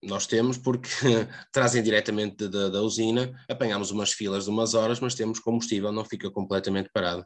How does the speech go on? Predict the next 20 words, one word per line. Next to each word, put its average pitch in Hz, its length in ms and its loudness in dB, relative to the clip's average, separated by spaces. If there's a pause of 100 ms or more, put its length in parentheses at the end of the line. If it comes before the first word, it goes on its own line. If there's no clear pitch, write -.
(180)
como 113 160 2
em 104 40 4
dois 107 140 4
mil 110 160 4
e 104 60 4
dezoito, 101 380 2
que - 60 -16
tivemos 104 220 0
dez 104 240 0
dias 101 340 -2 (180)
sem 98 240 -6
caminhões. 98 360 -2 (1000)
Então 190 180 6
é 190 80 10
assim, 156 160 6
no 160 80 8
meio 180 120 8
desta 175 220 6
bagunça 151 460 2
toda 127 500 4